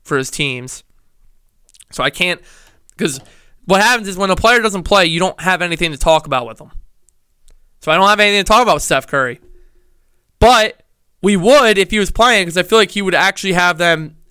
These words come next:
not in playoffs, but they would still have, like, at least six more wins.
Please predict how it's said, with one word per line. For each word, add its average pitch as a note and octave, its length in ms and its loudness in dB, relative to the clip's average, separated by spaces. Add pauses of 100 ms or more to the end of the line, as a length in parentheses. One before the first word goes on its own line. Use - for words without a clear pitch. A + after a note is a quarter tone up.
(240)
not G#3+ 420 0 (800)
in A#3 260 0
playoffs, C#4 540 2
but G3 220 -4
they G3 160 0
would G3+ 200 -6
still B3+ 580 -2
have, F3+ 360 -2 (100)
like, E3 340 -2 (480)
at F#3 180 2
least F#3 300 -2
six E3+ 200 -4
more D3+ 180 -8
wins. - 400 -18